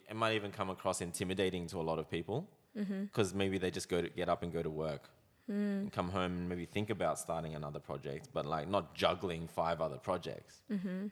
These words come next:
Speaker 1: But that's pretty much, you know, it's an interesting topic to end on, but it's like, it is what we do, right?
Speaker 2: Yeah.
Speaker 1: It's like, I'm not, I'm not, I'm not surprised
Speaker 2: Mm-hmm.
Speaker 1: that you're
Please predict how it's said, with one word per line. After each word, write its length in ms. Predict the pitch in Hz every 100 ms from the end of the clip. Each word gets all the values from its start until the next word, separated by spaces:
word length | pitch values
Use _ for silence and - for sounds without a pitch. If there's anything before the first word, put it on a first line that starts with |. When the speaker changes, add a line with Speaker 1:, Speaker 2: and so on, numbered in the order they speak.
| -
Speaker 1:
But 80 | 196
that's 100 | 214
pretty 180 | 175 165
much, 460 | 143 95 - - - _ _ _ _ _ _ _ _ _ -
you 80 |
know, 160 | 85 82 -
it's 120 | 104
an 60 | 139
interesting 420 | 143 135 123 98 -
topic 300 | - 113 104
to 180 | - -
end 240 | 104 123 95
on, 240 | 82 95
but 140 | 95
it's 160 | 98 -
like, 220 | 92 90 -
it 120 | 104 110
is 180 | 110
what 200 | 104 101 90
we 100 | 92
do, 360 | 82 104 87 80
right? 340 | 78 92 98 - - 208
Speaker 2:
Yeah. 360 | 180 175 180 208
Speaker 1:
It's 100 | -
like, 140 | 104
I'm 160 | 113 117
not, 120 | 107 104
I'm 180 | 90 110
not, 240 | 104 101 -
I'm 100 | 113
not 120 | 104
surprised 680 | 113 107 87 60 - - - -
Speaker 2:
Mm-hmm. 200 | 214 196 95
Speaker 1:
that 260 | 90 -
you're 440 | 95 90 85 82